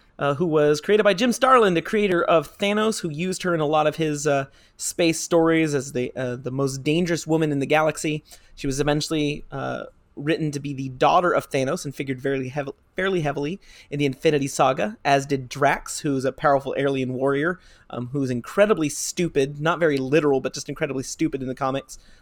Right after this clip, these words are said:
um, also heavily in the Infinity Saga. Um, so was Nebula, a space pirate who claimed to be the granddaughter of Thanos.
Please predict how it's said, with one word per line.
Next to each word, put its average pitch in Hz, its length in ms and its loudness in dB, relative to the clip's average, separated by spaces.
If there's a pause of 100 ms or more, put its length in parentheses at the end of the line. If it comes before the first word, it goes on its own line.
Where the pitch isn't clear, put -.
um, - 160 -10
also 156 320 4
heavily 151 340 2
in 143 60 0
the 139 80 0
Infinity 139 400 -2
Saga. 135 500 2 (420)
Um, 127 140 -4
so 190 160 0
was 190 140 4
Nebula, 190 640 4
a 139 120 -2
space - 360 -4
pirate 170 380 0
who 151 100 -4
claimed 147 400 -6
to 147 80 -10
be 143 100 -8
the 135 120 -8
granddaughter 135 680 0
of 123 220 -8
Thanos. 135 520 -6